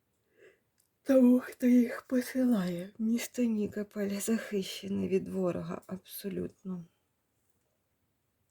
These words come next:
Весь негатив, всі руйнування, смерті, і сльози, і страждання мирного населення Нікополя вертаю ворогові, звідки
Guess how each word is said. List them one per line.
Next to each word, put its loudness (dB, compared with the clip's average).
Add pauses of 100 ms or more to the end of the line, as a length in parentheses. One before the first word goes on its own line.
(100)
Весь -4
негатив, -8
всі -10
руйнування, -4
смерті, -10
і -12
сльози, -12
і -14
страждання -8 (600)
мирного -2
населення -6
Нікополя -8
вертаю -10
ворогові, -8
звідки -12